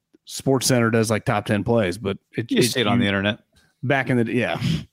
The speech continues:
Speaker 1: it gets tweeted.
Speaker 2: J J Arcega-Whiteside traded.
Speaker 1: That was your guy.
Speaker 2: Well,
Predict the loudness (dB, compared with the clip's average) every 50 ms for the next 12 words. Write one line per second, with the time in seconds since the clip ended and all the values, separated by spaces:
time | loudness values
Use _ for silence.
0 | _ _ _ -2 0 0 0 0 -2 -4 -4 -4 -4 -4 -6 -10 _ _ _ _
1 | _ _ _ _ _ 0 0 2 2 4 2 4 2 2 2 2 2 4 4 4
2 | 4 4 2 2 2 2 2 2 2 2 2 2 4 2 2 0 -2 -8 -20 -20
3 | _ _ _ _ _ _ _ _ _ _ _ _ _ _ _ _ _ _ _ _
4 | _ _ _ 0 2 2 4 4 2 2 2 2 0 -2 -6 -10 _ _ _ _
5 | _ _ _ _ _ _ _ _ _ 2 4 6 6 6 4 2 -2 -8 -20